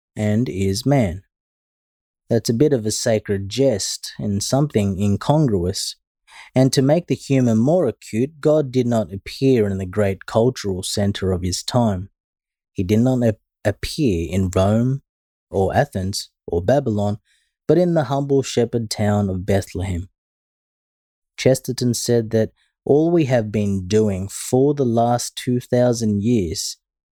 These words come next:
is we have been laughing at that joke. For why do we come to worship every Sunday, week in and week out?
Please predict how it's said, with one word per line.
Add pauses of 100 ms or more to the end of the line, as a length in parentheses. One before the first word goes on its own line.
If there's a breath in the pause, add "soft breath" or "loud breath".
is
we
have
been
laughing
at
that
joke. (840)
For
why
do
we
come
to
worship
every
Sunday,
week
in
and
week
out?